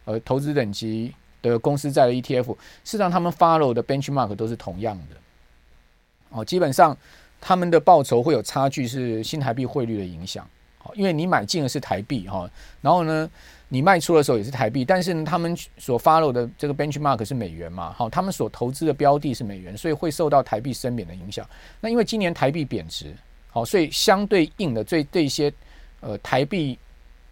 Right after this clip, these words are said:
计价的E T F来讲，是相对有汇率的这个优势的哈。呃，比如说来讲，三十，呃，这个二十年期以上的，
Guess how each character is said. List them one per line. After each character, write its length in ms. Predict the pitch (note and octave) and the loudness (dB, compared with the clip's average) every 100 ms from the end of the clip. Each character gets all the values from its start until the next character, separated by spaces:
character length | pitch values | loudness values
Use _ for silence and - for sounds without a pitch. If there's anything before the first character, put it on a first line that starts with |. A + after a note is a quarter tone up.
| - - - - - - | -20 -20 -20 -20 -18 -6
计 180 | G3+ | -4
价 240 | C#3 F3+ C3 | 4 6 6
的 160 | G#2+ - | 0 -4
E 120 | D3+ | -6
T 180 | - C3+ | -2 -2
F 220 | C3 A2 | -2 -4
来 160 | F#2 | -6
讲， 260 | A2 A2+ D2 - - - - | -6 -8 -8 -12 -20 -20 -20
是 180 | - E3+ | -10 -6
相 260 | - E3+ D#3+ | 0 2 2
对 240 | E3 B2+ - - | 0 0 -4 -8
有 220 | A#2+ F#2+ | -6 -6
汇 260 | - E3 B2+ | 0 2 2
率 180 | C3+ | -2
的 240 | G2+ G2+ F#2 | -4 -8 -12
这 160 | - A2 | -10 -10
个 140 | F#2+ F#2+ G2+ - - - | -10 -14 -18 -20 -20 -10
优 180 | - C3+ | -4 -2
势 240 | C3+ - G#2 | -2 -4 -6
的 160 | D#2+ | -10
哈。 160 | - D2+ - - - - | -14 -16 -18 -20 -20 -14
呃， 160 | - C3 | -4 -2
比 100 | B2 | 2
如 120 | E3+ | 2
说 160 | G3 G3 | 4 6
来 160 | D3+ | 6
讲， 340 | D#3 D3 B2 B2+ | 6 2 0 -4
三 240 | - F3 | 0 2
十， 160 | F3 E3+ - | 2 -4 -2
呃， 320 | C#3 C3+ B2+ | 2 2 2
这 140 | F3 | 0
个 100 | D3+ | 2
二 140 | G3 F3+ | 2 2
十 120 | D#3 | 0
年 200 | C#3+ C#3+ | -2 -2
期 200 | - C#3+ | -4 -4
以 120 | A#2+ | -2
上 260 | G#2 D3 B2+ | 2 2 2
的， 340 | A#2+ A2+ A2 | 0 0 -2